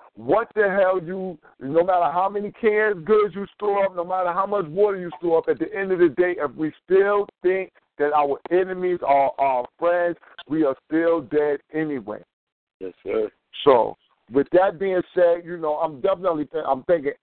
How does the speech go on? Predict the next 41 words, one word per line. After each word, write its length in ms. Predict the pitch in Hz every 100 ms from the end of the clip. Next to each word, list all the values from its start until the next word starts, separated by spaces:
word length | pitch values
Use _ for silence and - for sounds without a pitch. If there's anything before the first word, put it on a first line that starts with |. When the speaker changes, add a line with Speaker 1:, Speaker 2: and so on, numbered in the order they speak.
| 175
Speaker 1:
everybody 420 | 180 165 147 143 127
for 80 |
coming 340 | - 139 127 143
out 160 | 139 123
tonight. 300 | 127 131 127
It's 120 | 127
been 140 | 107 120
a 60 |
wonderful 580 | 110 107 160 165 147 135 - -
show. 300 | 143 139 139 _ _ _ _
Um, 480 | 127 123 120 113 101 _ _ _ _ _
uh, 60 | 131
do 180 | 147 151
any 220 | 165 175
of 100 | 160
my 140 | 147 131
co-hosts, 560 | 170 180 165 170 160 - 156
you 120 | 156
know, 120 | 151
I, 160 | 147 139
I, 300 | 139 143 139
I 40 |
know 140 | 147 156
my 140 | 143
co-hosts 440 | - 165 160 147 -
out 220 | 156 151 160
there. 280 | 156 151 - _ _
Anybody 440 | 127 156 147 143 139
got 240 | 135 131
anything 400 | 151 139 147 131
to 60 | 120
close 360 | - 156 156 135
with 120 | 147
on 200 | 139 127
the 0 | 139
line? 320 | 147 147 139
Brother, 340 | 151 143 147
Brother 320 | 139 135 131
Minkara, 680 | 131 151 - 143 151 151 139
Brother, 240 | 135 127
uh, 280 | 123 123 120